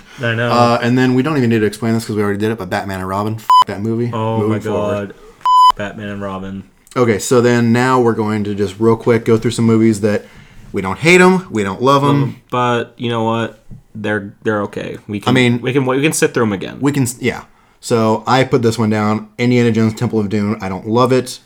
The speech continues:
Speaker 2: I don't hate it, but I just, I'm not a huge fan of it.
Speaker 1: I really liked it. I could watch it again. That's probably
Speaker 2: Mm-hmm.
Speaker 1: about it.
Speaker 2: And that's exactly how I feel about the next one,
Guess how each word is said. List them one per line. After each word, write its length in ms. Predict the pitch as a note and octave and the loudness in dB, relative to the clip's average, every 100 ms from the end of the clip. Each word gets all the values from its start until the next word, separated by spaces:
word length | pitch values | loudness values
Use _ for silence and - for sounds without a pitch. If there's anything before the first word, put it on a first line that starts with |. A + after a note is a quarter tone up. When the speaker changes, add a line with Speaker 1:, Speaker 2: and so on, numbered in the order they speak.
| - | -10
Speaker 2:
I 80 | |
don't 160 | F#2+ F#2 | -8 -8
hate 300 | - B2+ B2 | -2 2 4
it, 140 | B2 | 4
but 100 | A2 | 0
I 80 | G2+ | -2
just, 200 | G#2 G#2+ | -2 -2
I'm 100 | G2 | -4
not 180 | G2+ F#2+ | -2 -4
a 20 | |
huge 180 | F#2+ E2+ | -4 -6
fan 160 | F#2 E2+ | -8 -8
of 60 | |
it. 140 | F2+ - - | -10 -10 -6
Speaker 1:
I 60 | |
really 260 | A2+ A2 B2 | -2 0 2
liked 260 | A#2+ A2+ | 0 -2
it. 220 | A2+ A2 - _ _ _ _ - | -2 -4 -6 _ _ _ _ -10
I 120 | G#2 | -8
could 140 | G2+ | -8
watch 260 | F#2+ G2 - | -8 -8 -6
it 60 | |
again. 540 | G2+ G2+ G2 F#2+ F#2+ - _ _ _ _ | -6 -6 -6 -6 -10 -14 _ _ _ _
That's 220 | G#2+ F#2+ - | -10 -10 -10
probably 300 | - F#2+ F#2+ | -8 -6 -6
Speaker 2:
Mm-hmm. 60 | F#2+ | -8
Speaker 1:
about 100 | F#2 D#2 | -12 -14
it. 60 | - - | -14 -4
Speaker 2:
And 100 | A2 | -2
that's 200 | A2 A#2+ | 0 -2
exactly 340 | G#2 G2+ G#2 | -2 -2 -2
how 60 | G2+ | -2
I 20 | |
feel 140 | G#2 | 0
about 140 | G#2+ F#2+ | 0 0
the 80 | A2 | -2
next 240 | A#2+ - | -2 -4
one, 320 | G#2+ G2+ G2 | -4 -2 -4